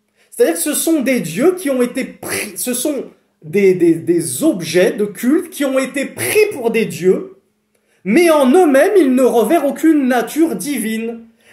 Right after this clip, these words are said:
Les vaches, est-ce qu'elles ont en elles-mêmes une nature divine ? Non, elles ont une nature bovine, animale.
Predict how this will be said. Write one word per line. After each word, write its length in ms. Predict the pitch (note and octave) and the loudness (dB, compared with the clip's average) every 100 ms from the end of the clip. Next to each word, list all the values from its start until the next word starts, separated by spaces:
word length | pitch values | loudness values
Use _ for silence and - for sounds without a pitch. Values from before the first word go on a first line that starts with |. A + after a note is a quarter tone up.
| - | -10
Les 280 | E3+ C4+ C#4 | -2 0 0
vaches, 800 | F3+ A3+ B3+ B3 - - - _ _ | 2 2 2 0 -8 -12 -18 _ _
est-ce 200 | - D#3+ | -10 -6
qu'elles 320 | - C4 F3 A#3+ | 0 0 0 2
ont 100 | A#3+ | 2
en 140 | G#3 | 2
elles-mêmes 360 | A3 A3 C#4 A#3+ | 2 2 2 0
une 140 | G#3 | 0
nature 420 | G#3+ G#3+ - G3+ | 0 -2 -4 -10
divine ? 580 | D#3 F#3 F#3+ A3 F#3 C3 - | -10 -8 -6 -4 -6 -6 -2
Non, 360 | B3 A4+ - - _ _ _ | 0 0 -2 -10 _ _ _
elles 240 | D#3 E3 | -2 0
ont 100 | A3+ | 2
une 120 | A3 F#3+ | 2 2
nature 400 | F3 F3+ E4+ G3+ | 0 0 -2 -2
bovine, 560 | A3 C#4+ F#3+ G#3+ G#3 G3+ | -2 -2 -2 -4 -4 -2
animale. 760 | A#3+ B3+ A#3 F#3+ F3+ G3 - | 0 0 0 2 2 -2 -10